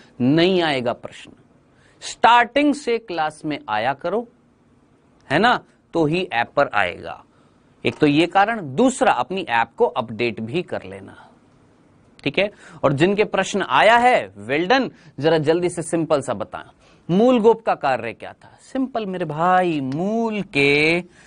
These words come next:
सिरे पर जो स्थित जो कोमल कोशिकाएं थी, कौन सी थी? विभजोतक क्षेत्र की कोशिकाएं थी, उनको नष्ट होने से बचा रही थी। तो आंसर ये हो जाएगा, सिंपल।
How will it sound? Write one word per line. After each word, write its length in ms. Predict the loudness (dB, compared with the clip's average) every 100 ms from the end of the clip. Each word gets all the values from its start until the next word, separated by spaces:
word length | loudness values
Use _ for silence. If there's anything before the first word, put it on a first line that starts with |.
| _
सिरे 520 | -12 -2 2 2 2
पर 280 | 0 0 0
जो 180 | 0 -4
स्थित 460 | -6 -6 -4 -4 -4
जो 200 | -4 -2
कोमल 400 | -2 -2 -2 -2
कोशिकाएं 600 | -6 -8 -8 -6 -8 -10
थी, 180 | -14
कौन 260 | -10 -4 -4
सी 140 | -4
थी? 120 | -6 -6
विभजोतक 500 | -4 -4 -2 -2 -4
क्षेत्र 320 | -6 -8 -10
की 120 | -12
कोशिकाएं 500 | -10 -12 -8 -8 -6
थी, 340 | -2 -2 -2 -6 _ _ _
उनको 260 | -12 -8 -4
नष्ट 360 | -4 -6 -10 -14
होने 240 | -12 -12
से 280 | -2 -2 -2 _ -10
बचा 320 | -8 -6 -6
रही 160 | -6 -10
थी। 140 | -12
तो 140 | -14 -12
आंसर 300 | -10 -10 -6
ये 120 | -2
हो 80 | -2
जाएगा, 260 | -4 -8
सिंपल। 420 | -4 -2 -2 -6